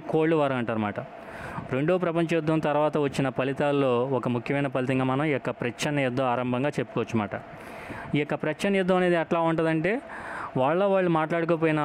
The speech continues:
వాళ్ళ యొక్క వివాదాలు అనేవి తారాస్థాయికి చేరిపోయి ఒక్కొక్కసారి ఈ రెండు దేశాల మధ్య యుద్ధం వస్తుందేమో అనే భయానక వాతావరణం కూడా కనబడడం జరిగేది అన్నమాట. రెండో ప్రపంచ యుద్ధం యొక్క ముఖ్యమైన ఫలితాల్లో ఈ యొక్క ప్రచ్ఛన్న యుద్ధం కూడా మనం చెప్పుకోవచ్చు అన్నమాట. ఏంటంటే పెట్టుబడిదారు దేశాలన్నీ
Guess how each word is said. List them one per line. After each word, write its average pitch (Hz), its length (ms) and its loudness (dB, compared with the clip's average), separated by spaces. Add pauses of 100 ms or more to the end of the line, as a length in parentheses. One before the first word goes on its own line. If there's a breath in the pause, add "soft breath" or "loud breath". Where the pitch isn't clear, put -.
(100)
వాళ్ళ 139 160 2
యొక్క 135 180 -2
వివాదాలు 151 400 2
అనేవి 139 260 2 (100)
తారాస్థాయికి 135 540 0
చేరిపోయి 131 280 0
ఒక్కొక్కసారి 135 520 -2
ఈ 127 120 2
రెండు 127 200 0
దేశాల 135 260 -2
మధ్య 127 200 -2
యుద్ధం 135 180 0
వస్తుందేమో 131 540 0 (220)
అనే 127 200 0
భయానక 131 420 0
వాతావరణం 127 420 0
కూడా 147 120 0 (800 loud breath)
కనబడడం 139 400 -2 (100)
జరిగేది 117 300 0
అన్నమాట. 104 240 0 (280)
రెండో 131 160 2 (120)
ప్రపంచ 139 320 -2
యుద్ధం 135 200 0
యొక్క 131 220 -2
ముఖ్యమైన 135 380 -2
ఫలితాల్లో 127 400 0 (180)
ఈ 143 80 2
యొక్క 123 200 -4
ప్రచ్ఛన్న 131 400 -2
యుద్ధం 127 220 -2
కూడా 127 180 0
మనం 156 140 0 (180)
చెప్పుకోవచ్చు 127 400 -2
అన్నమాట. 104 200 0 (760 loud breath)
ఏంటంటే 165 300 0 (120)
పెట్టుబడిదారు 156 540 0
దేశాలన్నీ 147 400 0